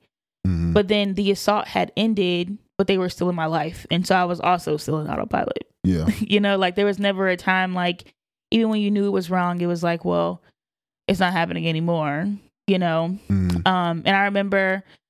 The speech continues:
Speaker 2: like, I think now I realize, like, being in survival mode the entire time, like, why I was constantly, like,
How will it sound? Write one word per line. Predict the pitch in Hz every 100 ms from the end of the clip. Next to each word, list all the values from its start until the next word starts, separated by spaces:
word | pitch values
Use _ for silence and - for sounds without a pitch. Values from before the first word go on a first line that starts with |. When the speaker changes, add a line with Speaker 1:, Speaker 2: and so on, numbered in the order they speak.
| _ _ -
Speaker 2:
like, | 180 175 175 - _ _ _ _ _ _ -
I | 190
think | 208 180
now | 190 214
I | 202
realize, | 185 175 180 170 175
like, | 175 170
being | 175
in | 175
survival | 156 180 185
mode | 180 170 165 175 185 _ _ _ _
the | 190 180
entire | 175 185 170
time, | 165 180 175 180
like, | 170 -
why | 170 180 180
I | 170
was | 170
constantly, | - 175 175 - 175
like, | 175 165 -